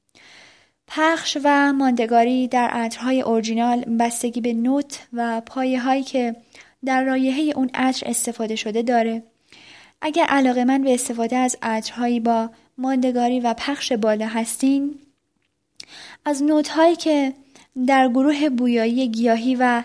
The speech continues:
حیوانی قرار می‌گیرن استفاده کنین، از قبیل جلبک‌ها، مشک، عنبر و غیره. توجه داشته باشین که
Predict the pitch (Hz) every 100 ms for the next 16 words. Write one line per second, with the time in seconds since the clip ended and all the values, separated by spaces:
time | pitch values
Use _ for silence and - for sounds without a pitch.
0 | - - 254 226 226 226 226 226 226 226
1 | 226 233 262 240 202 220 226 214 202 208
2 | 202 196 196 - - - 269 262 - 262
3 | 269 277 254 240 220 214 220 - 247 254
4 | 240 233 240 247 247 - _ 226 220 214
5 | 226 226 226 226 220 214 214 233 233 233
6 | - - _ _ - - - _ _ _
7 | 277 269 277 269 254 254 311 320 302 277
8 | 262 247 247 247 226 214